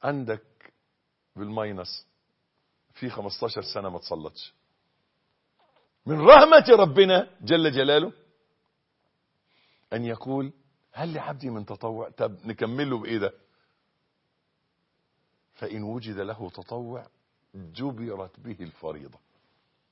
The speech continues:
هو الصيام كده نفس الشيء برضه. في صيام رمضان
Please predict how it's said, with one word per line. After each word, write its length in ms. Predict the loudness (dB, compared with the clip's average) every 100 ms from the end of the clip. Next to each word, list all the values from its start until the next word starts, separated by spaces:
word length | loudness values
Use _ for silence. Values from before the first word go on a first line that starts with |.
| _ _ _ _ _ _ _ _ _ _ _ 6
هو 280 | 8 10
الصيام 400 | 8 8 2 2
كده 240 | 2 2 2
نفس 240 | 0 -6
الشيء 320 | -10 -8 -8
برضه. 360 | -8 -12 -12 -16 _ _ _ _ -18
في 80 | -12
صيام 380 | -6 -4 -4
رمضان 520 | -4 -4 -6 -6 -8